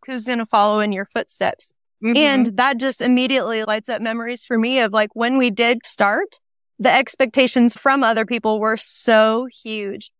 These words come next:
Speaker 1: And I think that was always one of the hardest parts for me, especially in high school and stuff, when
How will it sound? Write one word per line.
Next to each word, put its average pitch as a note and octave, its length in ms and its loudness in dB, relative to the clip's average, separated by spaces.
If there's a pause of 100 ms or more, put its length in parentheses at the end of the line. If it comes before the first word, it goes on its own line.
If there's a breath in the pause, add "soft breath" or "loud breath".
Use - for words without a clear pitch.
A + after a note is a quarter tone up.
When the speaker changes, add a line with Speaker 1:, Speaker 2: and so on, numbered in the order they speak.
(220)
Speaker 1:
And A#3+ 80 6
I B3 80 4
think F#4 280 0
that D4 200 4
was A#3+ 140 2
always A#3+ 280 4
one A#3 160 2
of A#3 60 2
the A3 100 4
hardest A3+ 380 0
parts - 300 -2
for A#3 100 2
me, A3 160 6
especially C4+ 480 0
in D#4+ 100 0
high A#3 160 0
school A3+ 300 -2
and G#3+ 160 0
stuff, G3+ 340 0
when G3+ 300 -4